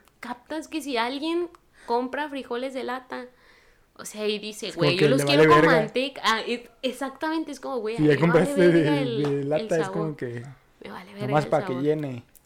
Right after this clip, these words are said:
Speaker 1: Exactamente. Entonces, ajá. También a Ale le, pues, le he cocinado en algunas ocasiones y siempre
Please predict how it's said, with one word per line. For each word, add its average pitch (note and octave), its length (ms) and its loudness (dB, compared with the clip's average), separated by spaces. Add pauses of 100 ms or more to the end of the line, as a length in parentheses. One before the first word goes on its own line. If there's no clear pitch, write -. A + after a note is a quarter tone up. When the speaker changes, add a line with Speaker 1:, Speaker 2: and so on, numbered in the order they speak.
(120)
Speaker 1:
Exactamente. E3+ 840 -12 (720)
Entonces, F3 1000 -14
ajá. - 380 -18 (100)
También F#3+ 300 -2
a G3 60 -4
Ale G#3+ 220 -4
le, F3+ 280 -6
pues, F3 200 -16
le E3+ 120 -10
he E3 40 -14
cocinado F3+ 560 -10
en G3 120 -10
algunas F3 560 -14
ocasiones F#3+ 840 -14 (180)
y F3+ 80 -18
siempre G#3 600 -16